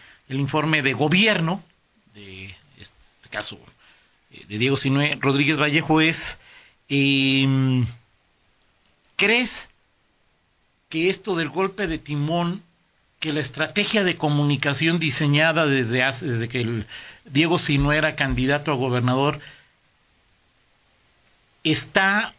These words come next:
o sea, fundamentalmente se califica el quehacer de Diego Sinué por el golpe de timón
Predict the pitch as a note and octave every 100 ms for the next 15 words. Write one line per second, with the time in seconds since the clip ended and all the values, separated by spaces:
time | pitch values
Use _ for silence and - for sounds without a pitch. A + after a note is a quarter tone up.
0 | _ E3 G3+ F#3+ G#3 F#3 F#3+ F3+ C4 C4
1 | B3+ B3+ C4 - A3+ F#3 E3+ E3+ - B3+
2 | C4 A#3 F#3+ C3+ E3 E3 G3 F#3+ F3+ D#3+
3 | F3+ F3 - D3+ D3 E3 E3+ - _ _
4 | _ _ _ _ _ _ C#3 D3 C#3 F#3+
5 | A3 A3+ F3+ - D3 D#3 E3